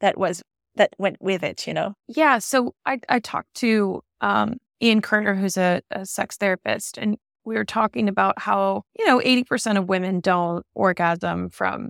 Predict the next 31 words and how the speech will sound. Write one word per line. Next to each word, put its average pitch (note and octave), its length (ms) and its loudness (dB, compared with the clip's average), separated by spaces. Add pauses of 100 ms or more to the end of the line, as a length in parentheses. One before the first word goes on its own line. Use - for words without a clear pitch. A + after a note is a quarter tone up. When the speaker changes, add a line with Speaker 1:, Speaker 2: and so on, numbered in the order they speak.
(140)
Speaker 2:
penetration G3+ 600 -6
alone. - 360 -2 (120)
And F#3 560 0 (100)
I'm G3 160 -8
like, F3+ 180 -8 (140)
"That's F#3+ 240 2
crazy," - 540 -4
'cause, G3+ 340 -12 (180)
you A#3 220 -2
know, G#3+ 420 2 (120)
about G3+ 220 6
a F3 60 2
hundred A3+ 260 -2
percent G3+ 320 -4
of F#3 80 -4
those F#3+ 160 0
women F3+ 300 0
are F3 100 -6
still G3 300 -4
doing F3+ 300 0
it. - 180 -6 (180)
And G#3+ 720 0
I'm A3+ 180 -10
kind C#4+ 360 2
of A3+ 100 -4
trying A#3 200 0
to G#3+ 40 0
figure G#3 280 -2
out, G3 200 -2
like, - 220 -4
why G3+ 800 4